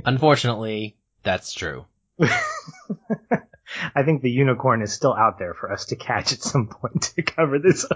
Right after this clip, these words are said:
Speaker 2: <laughs> on,
Speaker 1: Hey,
Speaker 2: on
Speaker 1: you know
Speaker 2: the
Speaker 1: what?
Speaker 2: podcast.
Speaker 1: This is our second episode on Moonlight, technically not your and I's second episode, but the
Speaker 2: But feeling
Speaker 1: podcast.
Speaker 2: yeah.
Speaker 1: So that means that we are definitely due to do La La Land together, since just like Moonlight, we were unable to do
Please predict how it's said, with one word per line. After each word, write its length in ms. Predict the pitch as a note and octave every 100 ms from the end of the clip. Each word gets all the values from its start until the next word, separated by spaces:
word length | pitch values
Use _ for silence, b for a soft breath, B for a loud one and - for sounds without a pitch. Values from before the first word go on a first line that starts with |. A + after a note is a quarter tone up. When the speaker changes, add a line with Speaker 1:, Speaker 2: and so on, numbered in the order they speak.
| - _
Speaker 2:
<laughs> 280 | C#3+ _
on, 140 | C3+ A2+
Speaker 1:
Hey, 160 | - C3
Speaker 2:
on 180 | - C#3
Speaker 1:
you 80 | D3
know 100 | D#3
Speaker 2:
the 60 |
Speaker 1:
what? 160 | D#3+ D#3+
Speaker 2:
podcast. 120 | D3
Speaker 1:
This 220 | C3+ D3 F3
is 120 | D#3+
our 100 | B2+
second 420 | - C3+ A#2+ C3+
episode 460 | - C3 B2+ C#3+ C#3
on 160 | C#3
Moonlight, 460 | C3+ C3+ C#3 C#3 C3+
technically 400 | C#3+ D3 C3+ C#3+
not 240 | C3+ A2+
your 300 | A2 A#2+ B2
and 180 | B2+ A2 -
I's 460 | G#2 A2 A#2 B2 -
second 340 | B2+ A#2+ A#2+
episode, 360 | A#2+ - C3 A#2
but 120 | G#2
the 60 |
Speaker 2:
But 100 | A#2+
feeling 280 | A2+ C3+ A#2
Speaker 1:
podcast. 20 |
Speaker 2:
yeah. 720 | G#2+ D3 - _ _ - A#2+
Speaker 1:
So 240 | A#2+ A#2 G#2+ _ _ - _
that 200 | B2+ C#3+
means 360 | C#3+ C3+ B2+ A2
that 280 | A2+ G#2+ -
we 440 | C#3 D3+ B2+ C3 C3+
are 140 | A2
definitely 500 | G#2+ A2 B2 F2+ A2+
due 260 | G#2 G#2 G2
to 120 | -
do 340 | F#2+ A2 A2+ A#2+
La 240 | G#2+ G2+
La 100 | G2+
Land 260 | G2 F#2 F#2
together, 400 | F#2 F2+ E2+ E2+
since 280 | G2 F2+ -
just 200 | B2+ C3+
like 140 | D3+
Moonlight, 480 | E3+ E3+ A2+ G2+ G#2
we 120 | A2+
were 120 | G#2+
unable 380 | F#2+ G#2+ F#2+ F2+
to 120 | -
do 460 | F2 F2+ F2+ F2